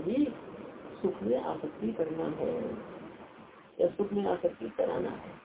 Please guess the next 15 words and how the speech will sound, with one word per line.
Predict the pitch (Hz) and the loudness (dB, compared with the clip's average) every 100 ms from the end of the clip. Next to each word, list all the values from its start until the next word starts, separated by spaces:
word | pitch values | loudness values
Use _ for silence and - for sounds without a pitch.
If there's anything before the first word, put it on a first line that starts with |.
| - | 6
ठीक | 330 | 8
है, | - - - - - - - - - - - - - - _ _ _ _ _ - _ _ _ _ _ | 6 2 -8 -18 -18 -18 -20 -20 -20 -20 -20 -20 -20 -20 _ _ _ _ _ -20 _ _ _ _ _
सुख | - 233 | 0 6
में | 240 | 6
आसक्ति | - 180 - - 247 | 6 4 0 0 0
करता | - 214 214 277 | 2 4 8 8
कौन | 269 277 214 | 10 8 8
है? | 180 | 6
सत्य | 220 - 156 | 2 4 2
कौन? | 151 151 - - | 2 -2 -4 2
और | 170 - | 2 2
किसकी? | 226 - 311 - - - - - - - - - - - - _ _ | -4 -2 -4 -4 -10 -18 -20 -20 -20 -20 -20 -20 -20 -20 -20 _ _
तो | - | -2
प्रेम | - 254 | 6 6
की | - 320 | 6 -2